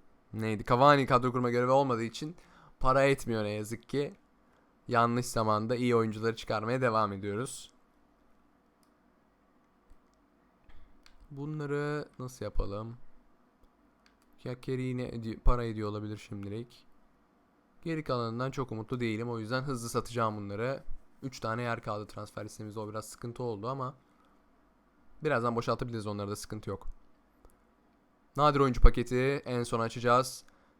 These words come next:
Nadir altı paket yirmi beş binlik. Bir Man of the Match çıkmıştı bir önceki videomuzda bu paketten. Bu sefer bir şey çıkmadı. Chelsea'li stoper Zuma. Bakalım. O da para ediyor olabilir. Yarın, e, kadro kurma görevlerinden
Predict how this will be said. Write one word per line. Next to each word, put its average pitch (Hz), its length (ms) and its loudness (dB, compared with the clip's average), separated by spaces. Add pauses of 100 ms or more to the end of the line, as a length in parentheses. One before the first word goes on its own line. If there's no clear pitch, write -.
(100)
Nadir 233 240 8
altı 196 220 12
paket - 240 12
yirmi 160 200 8
beş 170 260 6
binlik. 147 520 2 (100)
Bir 151 60 2
Man 175 140 10
of 185 120 10
the 190 60 6
Match 214 180 8
çıkmıştı - 320 0
bir 135 80 6
önceki 127 260 0
videomuzda 123 340 0
bu 120 60 0
paketten. 139 580 10 (500)
Bu 170 80 0
sefer 147 300 8
bir 151 40 -2
şey 156 160 4
çıkmadı. 127 600 2 (1800)
Chelsea'li 143 480 2
stoper 131 460 4
Zuma. 135 580 2
Bakalım. 131 460 2 (880)
O 135 140 2
da 139 100 6
para 139 180 10
ediyor 135 280 4
olabilir. 131 280 2
Yarın, 120 460 4
e, 113 460 -4
kadro 117 220 -2
kurma 123 180 2
görevlerinden 123 760 0